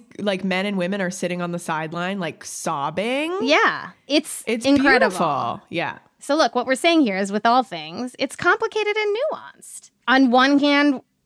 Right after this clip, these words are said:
Speaker 2: because it's been in my consciousness so much, it got me thinking and I looked into it and it's really interesting. On the other hand, just, like, completely emotionally, it's very,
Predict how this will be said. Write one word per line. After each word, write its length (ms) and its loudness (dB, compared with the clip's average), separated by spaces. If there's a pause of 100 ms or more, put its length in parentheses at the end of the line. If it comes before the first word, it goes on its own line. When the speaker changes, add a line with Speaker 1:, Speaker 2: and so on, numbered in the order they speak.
Speaker 2:
because 640 0
it's 220 -6
been 160 4
in 140 6
my 120 2
consciousness 640 -2
so 160 0
much, 320 0
it 140 -10
got 180 -2
me 120 -8
thinking 680 0
and 120 -6
I 80 -4
looked 240 -10
into 400 0
it 240 2
and 100 -4
it's 160 -10
really 180 -6
interesting. 580 -4
On 180 0
the 120 -4
other 320 0
hand, 480 0 (420)
just, 340 -2
like, 400 -2 (120)
completely 720 -6
emotionally, 1040 -4
it's 120 -10
very, 540 -2